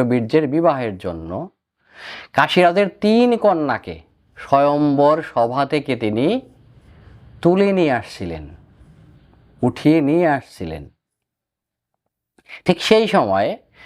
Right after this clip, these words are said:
সেই স্বয়ম্বর সভায় উপস্থিত সমস্ত ক্ষত্রিয়বর্গ একযোগে সবাই একসাথে পিতামহ ভীষ্মকে আক্রমণ করেন। কিন্তু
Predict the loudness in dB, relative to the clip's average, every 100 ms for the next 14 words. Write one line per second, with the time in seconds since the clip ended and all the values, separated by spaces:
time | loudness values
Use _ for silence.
0 | _ -4 -4 0 0 2 0 0 -2 -2
1 | -4 -2 -2 -2 -4 -8 -8 -8 -8 -8
2 | _ _ _ _ _ _ -4 -2 0 -4
3 | -6 -8 -6 -10 -6 -2 -2 -2 -4 -4
4 | -2 -2 -4 -12 _ _ _ _ 2 2
5 | 0 -2 -2 -2 -6 -18 -2 2 2 2
6 | 0 -2 -2 -2 0 -2 -2 -16 _ _
7 | _ 2 2 2 -2 -2 -6 -2 0 2
8 | 2 0 -2 -2 -2 -4 -8 -12 -12 -20
9 | _ _ _ _ _ _ _ _ _ _
10 | _ _ _ -4 0